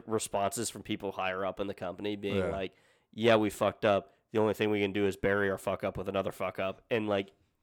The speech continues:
Speaker 1: keep on going to
Speaker 2: Keep on
Speaker 1: Christian.
Speaker 2: digging this hole.
Speaker 1: He, that's
Speaker 2: We'll
Speaker 1: ex-,
Speaker 2: hit the center
Speaker 1: like,
Speaker 2: someday.
Speaker 1: they're joking about how, in these emails, about how they're like, "We just have to keep digging the hole deeper, and hopefully <laughs> it never finds the light of day."
Speaker 2: The problem is, you dig deep enough, you'll come out on the other side.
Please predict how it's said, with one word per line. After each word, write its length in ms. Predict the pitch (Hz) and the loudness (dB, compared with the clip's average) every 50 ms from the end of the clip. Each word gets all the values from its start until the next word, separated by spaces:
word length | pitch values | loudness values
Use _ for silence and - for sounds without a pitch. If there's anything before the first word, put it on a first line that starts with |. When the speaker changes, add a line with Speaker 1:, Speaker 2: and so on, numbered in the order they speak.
| - | -20
Speaker 1:
keep 260 | - - - 143 - | -8 -4 -4 0 4
on 280 | 135 123 120 113 113 104 - _ _ _ _ _ _ - | 6 6 6 6 4 0 -8 _ _ _ _ _ _ -4
going 200 | 127 123 120 113 | 2 4 4 4
to 60 | 107 101 | 4 4
Speaker 2:
Keep 140 | 156 139 | 4 6
on 80 | 151 147 147 | 8 8 8
Speaker 1:
Christian. 180 | 147 139 135 143 | 6 6 6 4
Speaker 2:
digging 160 | 147 151 147 | 6 6 6
this 180 | 143 147 139 120 | 6 4 6 6
hole. 460 | - 143 147 143 143 139 135 127 131 | 8 8 10 10 10 10 8 8 8
Speaker 1:
He, 200 | 170 170 170 175 | 8 8 8 6
that's 160 | 139 143 139 | 4 6 8
Speaker 2:
We'll 80 | 131 139 | 8 8
Speaker 1:
ex-, 120 | - 151 | 8 8
Speaker 2:
hit 80 | 160 - | 4 4
the 80 | 151 143 | 2 2
center 240 | - - 165 165 | 6 8 8 8
Speaker 1:
like, 60 | 156 143 | 8 8
Speaker 2:
someday. 480 | - 160 139 120 135 131 127 123 110 120 | 8 8 8 8 6 6 4 4 4 6
Speaker 1:
they're 180 | 123 160 170 | 8 8 8
joking 500 | 156 120 110 123 139 135 123 - 117 107 | 6 4 4 6 6 6 4 2 -2 -2
about 200 | 107 101 98 - - | 0 0 0 0 2
how, 340 | 101 101 104 - 123 127 - - | 2 0 0 0 -4 -8 -6 -2
in 320 | - 123 120 117 120 113 | 0 0 0 0 -2 -4
these 200 | 107 110 107 98 | -4 -4 -4 -2
emails, 400 | 98 101 101 98 98 101 104 98 | -2 -2 -2 0 0 0 0 0
about 200 | 107 104 95 - - | 0 -2 -2 -2 0
how 100 | 95 98 | -2 -2
they're 140 | 95 101 101 | -2 -4 -4
like, 300 | 98 95 95 95 - - _ _ _ _ | -4 -6 -6 -8 -10 -12 _ _ _ _
"We 140 | - 120 117 | -4 -4 -2
just 200 | 107 117 110 - | -2 -2 -2 -4
have 220 | - - 98 87 - | -4 -4 -4 -6 -6
to 80 | - | -8
keep 240 | 98 - 117 107 98 | -10 -8 -8 -8 -6
digging 320 | - 101 98 95 104 104 | -4 -6 -4 -4 -4 -4
the 80 | 98 98 | -4 -4
hole 160 | 95 98 98 | -4 -4 -4
deeper, 400 | 92 - 101 95 95 - 110 110 | -4 -6 -8 -8 -8 -6 -4 -4
and 80 | 101 95 | -4 -2
hopefully 400 | - 104 104 95 - 113 113 123 127 - | -2 -2 -2 -2 -4 -4 -4 -4 -4 -4
<laughs> 60 | - | -4
it 160 | 170 196 - | -4 -2 0
never 220 | - 139 135 139 127 | 0 -2 -2 -2 -2
finds 340 | - - 117 113 120 - | -2 0 0 0 0 -2
the 80 | - 110 | -4 -6
light 220 | 101 101 104 104 | -4 -2 -2 -4
of 80 | 104 98 | -4 -6
day." 220 | - 95 90 95 110 | -8 -8 -6 -6 -8
Speaker 2:
The 60 | 95 | -2
problem 380 | - 123 139 160 175 143 110 104 | 4 8 8 8 8 8 4 -2
is, 140 | 110 98 90 | -4 -6 -8
you 60 | 95 | -10
dig 220 | 92 107 117 117 | -8 -8 -6 -2
deep 180 | 107 127 131 - | 0 -2 0 0
enough, 220 | 117 104 101 95 | 0 -2 -2 -2
you'll 100 | 98 101 | -2 -4
come 180 | 98 - 117 120 | -4 -2 0 2
out 80 | 123 123 | 4 4
on 120 | 120 123 | 4 4
the 80 | 127 127 | 2 2
other 120 | 131 127 | 2 2
side. 440 | 123 - 143 143 139 127 117 104 - | 4 6 6 6 6 6 4 2 0